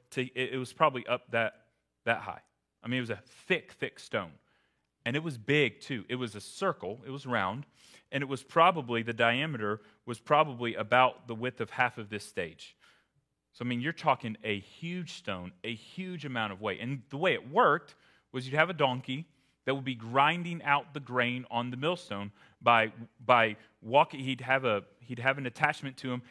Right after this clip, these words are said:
and he would just walk around the circular millstone all day. Not a very exciting job, but it's a donkey. We're not worried about the donkey. But he just walks around in a circle all day, grinding out the grain on this huge rock.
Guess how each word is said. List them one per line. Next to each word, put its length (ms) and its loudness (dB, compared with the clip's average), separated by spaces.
and 140 -6
he 80 0
would 120 -4
just 180 -8
walk 340 4
around 300 2
the 80 -6
circular 480 -8
millstone 580 -6
all 160 0
day. 240 -12
Not 220 -2
a 20 -6
very 220 -6
exciting 360 -4
job, 300 0
but 120 -6
it's 120 -14
a 40 -16
donkey. 500 -4
We're 120 -6
not 120 -2
worried 180 -6
about 200 -4
the 40 -14
donkey. 400 -2
But 100 -8
he 80 -2
just 200 -6
walks 260 4
around 220 2
in 80 -6
a 60 -6
circle 320 -4
all 200 4
day, 320 2
grinding 640 2
out 300 -2
the 60 -8
grain 560 -4
on 100 -4
this 200 -8
huge 560 -10
rock. 400 0